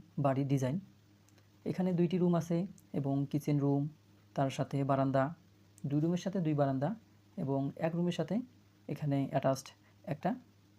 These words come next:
বাথরুম। এরপরে এই জায়গায় ড্রয়িং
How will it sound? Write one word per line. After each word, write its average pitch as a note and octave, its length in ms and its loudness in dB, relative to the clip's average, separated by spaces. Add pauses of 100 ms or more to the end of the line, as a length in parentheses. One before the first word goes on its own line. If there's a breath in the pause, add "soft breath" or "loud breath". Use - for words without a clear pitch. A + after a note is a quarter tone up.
(340)
বাথরুম। C3 320 0 (960)
এরপরে F#3 280 2 (460)
এই D3+ 140 2 (100)
জায়গায় D3+ 280 4 (760)
ড্রয়িং D3 240 4